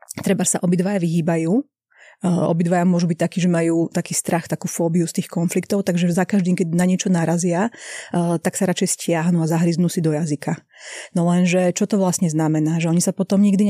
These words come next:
nespoznajú, lebo cez tie konflikty sa spoznávame. Keď sa viem vymedziť, keď viem o sebe hovoriť. Takže oni zostávajú takí zaseknutí v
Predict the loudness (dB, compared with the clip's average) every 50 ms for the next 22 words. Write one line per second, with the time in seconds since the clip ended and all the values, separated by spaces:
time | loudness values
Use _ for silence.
0 | 2 0 0 -2 0 0 2 2 2 0 0 -2 -2 -4 -2 -2 -2 0 0 0
1 | 0 -2 -2 -2 -2 -2 0 -2 0 0 -2 -2 -2 -2 0 0 -2 0 0 2
2 | 2 4 2 2 2 2 0 0 0 0 -2 -4 -6 -4 -2 -2 0 0 2 2
3 | 4 4 4 4 2 2 2 0 0 0 -2 -4 -4 -2 0 0 0 0 0 -2
4 | -2 -2 -2 0 0 -2 -2 -2 -2 -2 -4 -6 -10 -16 -16 -16 -14 -14 -12 -12
5 | -12 -8 -4 -2 0 2 2 4 4 4 2 0 -2 0 -2 0 2 2 0 0
6 | 0 -2 0 0 0 0 0 0 0 -2 -2 0 2 0 0 0 0 -2 0 0
7 | -2 -4 -8 _ _ _ _ _ _ _ _ _ _ _ _ _ _ _ -14 -14